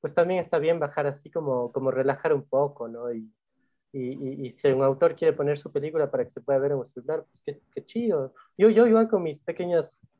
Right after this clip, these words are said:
ah, películas humildes, yo no tengo este problema. Em, y, y pues nada, as-, así digamos. Ya pues algún día organicémonos y que se venga ese, el,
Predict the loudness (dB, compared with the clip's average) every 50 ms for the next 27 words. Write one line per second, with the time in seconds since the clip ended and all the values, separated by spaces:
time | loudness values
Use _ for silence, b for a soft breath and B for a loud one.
0 | _ -6 -2 -2 -2 0 2 2 2 2 0 -6 -6 -6 -2 -2 -2 -2 -2 -4
1 | -6 -6 -6 -6 -2 -2 -2 -2 0 -2 -2 -4 -4 -6 -10 -12 -12 -6 -6 -4
2 | -4 -4 -4 -4 -6 -6 -10 -12 _ _ _ _ _ _ _ _ _ _ _ _
3 | -10 -8 -8 -6 -8 -8 -12 -16 -20 -20 _ _ _ _ _ _ _ _ _ _
4 | _ _ _ _ -12 -10 -10 -8 -8 -10 -12 -14 -12 -10 -6 -4 0 0 0 0
5 | 0 -2 -6 -12 _ _ -16 -16 -12 -12 -12 -12 -10 -6 -4 -4 -2 -2 -2 -2
6 | 2 2 2 4 4 4 4 4 2 0 0 -2 0 2 4 4 4 4 4 2
7 | 0 -2 -4 -6 -8 -6 -4 -2 -2 0 -2 -2 -4 -4 -8 -10 -10 -6 -4 -2
8 | -2 -2 -4 -6 -8 -8 -8 -8 -6 -6 -6 -8